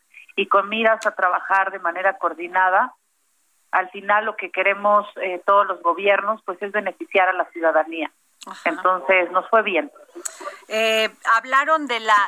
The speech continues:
Speaker 2: de los problemas que tiene la Cuauhtémoc. ¿Cuáles serían para usted los principales problemas que enfrenta la Cuauhtémoc, la delegación Cuauhtémoc, bueno, la alcaldía Cuauhtémoc?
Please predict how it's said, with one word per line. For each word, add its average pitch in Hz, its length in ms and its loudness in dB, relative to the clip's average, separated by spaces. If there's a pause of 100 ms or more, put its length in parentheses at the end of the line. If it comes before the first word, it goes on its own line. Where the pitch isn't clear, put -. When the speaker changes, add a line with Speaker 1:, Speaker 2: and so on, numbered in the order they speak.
(120)
Speaker 2:
de 208 440 -8
los 196 180 0
problemas 220 560 0
que 226 140 -12
tiene 254 320 -4
la 214 160 2
Cuauhtémoc. 220 600 -2
¿Cuáles 277 460 -4
serían 233 560 -2
para 202 200 -4
usted 220 320 -6
los 208 200 -4
principales 208 640 -6
problemas 208 400 -6
que - 100 -10
enfrenta 185 420 -4
la 175 120 0
Cuauhtémoc, 165 640 -8
la 165 160 -2
delegación 175 520 -6
Cuauhtémoc, 180 440 -6
bueno, 202 220 0
la 185 100 -2
alcaldía 190 640 -2
Cuauhtémoc? 160 500 -8